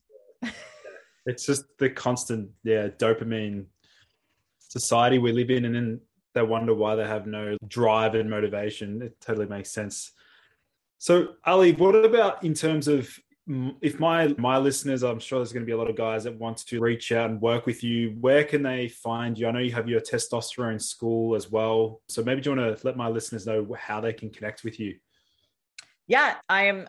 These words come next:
Speaker 1: always on Instagram. So at the Ali Gilbert, slide in the D Ms. And please do not hesitate to ask questions. Like,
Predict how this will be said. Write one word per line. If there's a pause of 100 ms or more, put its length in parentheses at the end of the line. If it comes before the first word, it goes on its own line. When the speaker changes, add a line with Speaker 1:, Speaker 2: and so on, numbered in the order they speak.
(140)
Speaker 1:
always
on
Instagram.
So
at
the
Ali
Gilbert, (420)
slide
in
the
D
Ms. (560)
And (120)
please
do
not
hesitate
to
ask
questions.
Like,